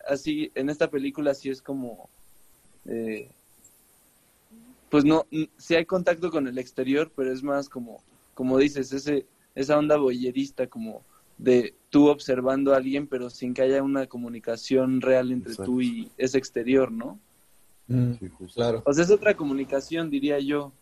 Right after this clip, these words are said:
Speaker 1: Este,
Speaker 3: Ya.
Speaker 2: Es mucho, mucho más pasiva, ¿no? Quizás.
Speaker 1: Exacto.
Speaker 2: O sea, es un, es una posición de observador más que de, de, de actor.
Speaker 3: Eh, por ejemplo, aquí también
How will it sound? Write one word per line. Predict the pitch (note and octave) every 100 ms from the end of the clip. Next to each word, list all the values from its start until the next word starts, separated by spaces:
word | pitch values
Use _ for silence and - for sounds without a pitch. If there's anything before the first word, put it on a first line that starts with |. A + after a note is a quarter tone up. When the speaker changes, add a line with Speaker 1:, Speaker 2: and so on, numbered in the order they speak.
| _ _ _ _ _ - - -
Speaker 1:
Este, | B2 A#2 C3+
Speaker 3:
Ya. | C#3
Speaker 2:
Es | A#2+ A#2+
mucho, | B2+ C3 C#3
mucho | A#2+ B2 B2
más | B2+ C3+
pasiva, | B2+ A2+ B2 A2+
¿no? | F#2 G#2
Quizás. | G#2+ F2+ - F#2+ - - _ _ _ _ -
Speaker 1:
Exacto. | - C3 D3+ D3+ - A#2+
Speaker 2:
O | -
sea, | A2+
es | G#2+
un, | A2
es | G#2+
una | A#2+ A#2+
posición | G#2 F#2+ F#2 G#2 G#2
de | G#2
observador | - F2+ F2 F2+ G2 F#2+
más | F#2+ F2+
que | -
de, | F2+ E2+ E2 D#2+ _ _ _ - - -
de, | F2 F2 F2 F2
de | D#2+ E2 E2+ E2+ E2+
actor. | E2 - F#2 G2 - _ _ - -
Speaker 3:
Eh, | C#3+ - - -
por | C#3+
ejemplo, | C3 D#3 E3+
aquí | D#3+
también | - E3+ E3 F3 D#3+